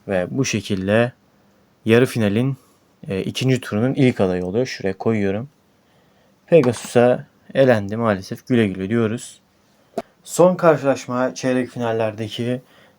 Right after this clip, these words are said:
Nemesis versus Side Kronos. Nemesis Takaraton marka fakat Side Kronos gördüğünüz gibi, e, Repeat marka.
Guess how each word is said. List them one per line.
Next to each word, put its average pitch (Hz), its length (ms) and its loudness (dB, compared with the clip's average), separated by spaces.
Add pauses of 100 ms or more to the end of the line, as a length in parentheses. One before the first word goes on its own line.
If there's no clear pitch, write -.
Nemesis 147 560 4
versus 131 600 0
Side 131 420 2 (100)
Kronos. 131 640 2 (600)
Nemesis 165 440 4
Takaraton 143 540 6
marka 110 460 2
fakat 123 540 -2
Side 123 300 2
Kronos 131 540 2
gördüğünüz 104 480 0
gibi, 117 320 0 (760)
e, 95 280 0
Repeat 120 360 0
marka. 101 440 0